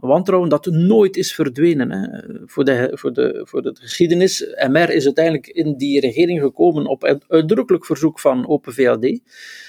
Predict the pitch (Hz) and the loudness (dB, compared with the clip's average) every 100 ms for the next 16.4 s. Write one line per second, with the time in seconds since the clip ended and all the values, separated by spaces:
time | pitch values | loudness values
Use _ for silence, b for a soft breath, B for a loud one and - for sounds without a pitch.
0 | B - 135 147 151 - - 190 165 139 | B -8 -4 0 2 0 0 2 4 4
1 | 135 131 135 135 131 143 131 - 139 - | 2 0 2 2 2 0 0 2 0 2
2 | 131 120 131 170 160 202 160 123 156 143 | -2 0 -2 -2 -4 -4 -4 0 0 2
3 | 127 131 131 180 175 139 143 131 139 127 | 2 2 0 -2 -2 0 0 -2 -4 -2
4 | 120 110 120 180 135 143 156 156 - 143 | -2 -2 -2 -2 2 2 2 -2 -2 -2
5 | 131 135 120 123 117 170 165 135 127 156 | 0 0 0 -2 0 0 -2 -4 -2 -2
6 | 127 180 156 - 147 135 135 170 147 135 | 0 2 2 0 0 2 2 2 -2 -2
7 | 143 - 135 - 175 - 147 139 127 135 | -2 0 -4 -2 -4 -2 -4 -2 2 2
8 | 151 143 139 - 135 - 127 131 170 180 | 4 2 0 0 -2 0 -2 0 0 0
9 | 156 165 160 - 135 127 123 160 - B | -2 -4 -6 -2 0 2 2 0 -2 B
10 | B B - 135 139 143 143 151 160 147 | B B -8 -2 2 2 4 2 2 2
11 | 135 156 160 139 143 - - 127 113 - | 4 4 2 2 0 -2 -4 -4 -2 -6
12 | _ 123 117 107 113 117 120 120 - 113 | _ -6 -4 -2 0 2 0 0 -2 -2
13 | 127 165 147 139 - - 123 - 156 156 | 2 4 2 -2 -4 -6 -6 -4 0 2
14 | 165 202 120 127 139 - 135 127 117 143 | 0 -2 -2 -2 0 0 0 0 0 0
15 | 165 - 196 185 143 127 - 131 - 120 | -2 0 0 0 -2 0 0 -2 -4 -4
16 | 123 123 98 | -2 -2 -6